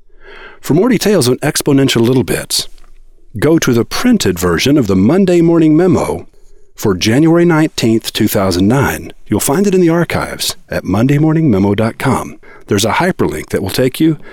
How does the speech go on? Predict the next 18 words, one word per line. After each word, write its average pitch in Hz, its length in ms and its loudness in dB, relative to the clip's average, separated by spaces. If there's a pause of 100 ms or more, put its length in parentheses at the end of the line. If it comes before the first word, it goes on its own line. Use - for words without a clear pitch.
(300)
to 104 200 -2
Exponential 107 680 -2
Little 95 200 0
Bits, - 440 -8 (460)
a 113 40 0
Monday 156 260 2
memo 135 240 2
I 90 80 0
wrote 95 220 0
way 101 260 0
back 135 260 -4
in 143 80 0
two 92 140 0
thousand 87 340 -4
two. - 320 -4 (1000)
Do 147 100 0
you 214 160 4
believe 156 800 2